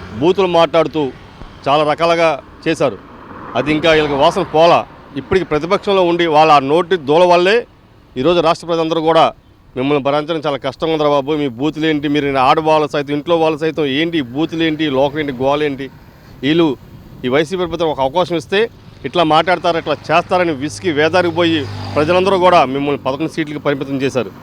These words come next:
అయినా మీ బుద్ధులు మారలా, మీ ప్రవర్తనలో మార్పు లేదు, కనీసం పశ్చాత్తాపం లేదు.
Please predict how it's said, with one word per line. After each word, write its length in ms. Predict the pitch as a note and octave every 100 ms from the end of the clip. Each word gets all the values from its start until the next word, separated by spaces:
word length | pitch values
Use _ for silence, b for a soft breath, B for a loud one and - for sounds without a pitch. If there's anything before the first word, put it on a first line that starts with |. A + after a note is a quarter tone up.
| - D3 - -
అయినా 220 | A#2+ D3+ E3+
మీ 140 | E3
బుద్ధులు 360 | C3+ C3+ C3 E3+
మారలా, 440 | C#3 C#3 D3+ D3 G2+ - - - -
మీ 120 | B2+
ప్రవర్తనలో 560 | C#3+ C3+ D3 D#3+ E3+ E3+ D3+
మార్పు 240 | D3+ D#3
లేదు, 240 | D3+ B2+ G#2 - - - - -
కనీసం 460 | C3+ F#3 G3+ G3 D#3
పశ్చాత్తాపం 720 | D3+ C#3 F#3+ F3 F3 E3 E3
లేదు. 220 | D3+ F3+